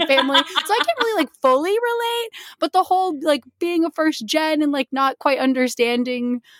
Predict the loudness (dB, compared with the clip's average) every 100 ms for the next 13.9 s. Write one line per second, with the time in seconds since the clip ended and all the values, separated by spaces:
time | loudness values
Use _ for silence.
0 | -14 -2 0 0 -2 -2 0 2 2 2
1 | 2 0 -2 -4 -6 -6 -6 -6 -4 -4
2 | -2 -4 -4 -2 -2 -2 0 0 0 -2
3 | -2 -2 -6 -4 -2 0 0 -2 -2 -4
4 | 0 4 4 4 2 0 -2 -2 -2 -4
5 | -10 -8 -8 -6 -4 -4 -4 -2 0 2
6 | 0 _ -20 -20 -20 -4 0 2 0 -6
7 | -10 -2 0 0 -6 _ -2 -2 -6 -10
8 | -12 _ _ _ _ _ -20 -20 -18 -14
9 | -2 0 2 2 0 2 2 4 2 0
10 | 0 -2 -2 -2 -4 -6 -4 -2 -2 -2
11 | -2 -2 -2 -4 -4 -4 0 0 0 0
12 | 0 0 -2 0 0 -2 -6 -2 -2 -2
13 | -4 -2 -2 0 0 2 0 -2 -6